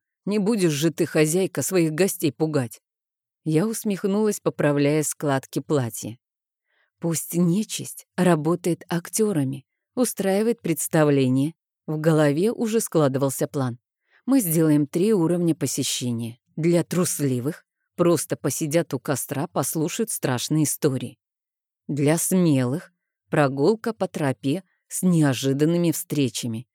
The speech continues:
И для самых отчаянных. "Ночлег в проклятой избушке",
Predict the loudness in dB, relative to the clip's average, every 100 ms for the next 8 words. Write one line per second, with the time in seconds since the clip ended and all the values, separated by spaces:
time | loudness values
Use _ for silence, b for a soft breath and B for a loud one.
0 | _ _ b b b _ -2 -2 0 0
1 | 0 2 2 4 0 -2 -6 -6 _ -2
2 | 0 0 -4 -6 -10 _ _ _ _ _
3 | _ _ _ _ _ _ 0 0 0 0
4 | 2 0 -2 -12 -6 -4 -2 -2 0 -2
5 | -2 -2 0 -2 -4 -2 -2 -4 -6 -6
6 | -6